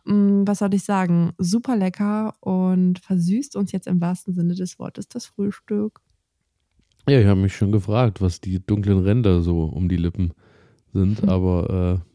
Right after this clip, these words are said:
Speaker 2: äh, ja, das scheint heute Morgen geschmeckt zu haben.
Speaker 1: Yummy.
Speaker 2: Aber ja, das, äh, freut mich ganz sehr, denn, äh, Erdbeermarmelade hat es ja in diesem Jahr bei mir nicht dazu gereicht, aber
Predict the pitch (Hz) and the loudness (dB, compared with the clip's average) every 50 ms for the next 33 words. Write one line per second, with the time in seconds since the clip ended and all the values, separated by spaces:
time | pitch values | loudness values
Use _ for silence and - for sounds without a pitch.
0 | _ - 104 101 87 76 - _ _ _ _ _ _ _ - 92 92 - - 90 | _ -2 0 0 0 -2 -4 _ _ _ _ _ _ _ -8 -8 -8 -4 0 0
1 | 90 95 104 107 101 98 101 101 95 90 90 95 101 107 104 - 107 107 107 _ | 0 2 2 2 2 2 2 0 0 0 -2 -2 -2 -4 -4 -2 -2 -4 -4 _
2 | - - - 85 80 76 76 76 80 80 _ _ _ _ _ _ _ 185 175 165 | -8 -6 -4 -4 -2 -2 -4 -4 -6 -10 _ _ _ _ _ _ _ -2 0 0
3 | 160 160 160 170 185 180 175 160 160 160 139 - _ _ - - - - - - | 2 2 2 2 2 2 2 2 0 -2 -4 -6 _ _ -16 -14 -14 -14 -14 -18
4 | - - - - - - - _ - - _ - - 101 107 110 107 104 101 107 | -20 -20 -20 -20 -18 -18 -18 _ -20 -18 _ -2 2 4 6 6 6 6 6 4
5 | 98 - - 98 107 101 92 95 98 107 117 127 117 101 - 110 107 98 - - | 2 2 2 2 4 4 2 4 2 2 4 2 0 2 2 2 2 2 2 2
6 | 98 101 110 113 107 104 101 101 101 82 85 92 90 - 87 104 - - 107 104 | 2 4 4 4 4 4 2 2 2 2 2 2 2 2 0 -2 0 0 0 2
7 | 104 101 101 101 98 98 98 101 101 92 - 107 113 123 123 - - 107 98 95 | 2 2 2 2 2 2 2 2 0 0 -2 -4 -2 -2 -4 0 0 2 2 2
8 | 92 101 98 95 101 101 95 90 98 95 92 92 92 95 98 - - - 98 95 | 0 0 -2 0 2 0 0 2 2 0 2 2 2 0 0 -4 -2 -4 -4 -4
9 | - - 98 95 90 82 87 82 85 98 - - - - 90 87 87 87 | -2 -4 -2 0 0 0 0 0 0 -2 -2 -4 -6 -4 -2 0 0 -2